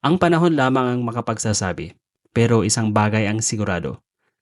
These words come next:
Ang bawat desisyon ngayon ay may malaking epekto sa ating hinaharap. Ikaw, ano sa tingin mo tungkol sa taripa?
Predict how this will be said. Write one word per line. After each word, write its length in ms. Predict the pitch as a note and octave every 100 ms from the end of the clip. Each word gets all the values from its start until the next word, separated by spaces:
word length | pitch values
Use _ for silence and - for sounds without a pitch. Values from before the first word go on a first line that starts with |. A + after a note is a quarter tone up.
| _
Ang 160 | A2 G#2+
bawat 320 | A2 A#2 A2+
desisyon 400 | G#2 G#2 - G#2+
ngayon 320 | G#2 G#2+ D#3+
ay 160 | F3+ G#2+
may 160 | G#2+ G#2+
malaking 480 | G#2 G2+ D#3 F#3
epekto 400 | E3 C3 - A2 A#2
sa 160 | - F#2+
ating 240 | G2+ A2
hinaharap. 560 | G#2+ G2+ F2+ F2 D2+ - _ _ _ _ _ _ _ _ _ _ _ -
Ikaw, 240 | F#3 F#2+ - _ _ _ _ _ A#2+
ano 120 | C#3+
sa 80 | D#3
tingin 240 | D3+ C3+
mo 240 | B2 B2 A#2+
tungkol 320 | A#2 A2 B2+
sa 160 | A2+ A#2
taripa? 560 | A2+ G#2+ F2 F2 G#2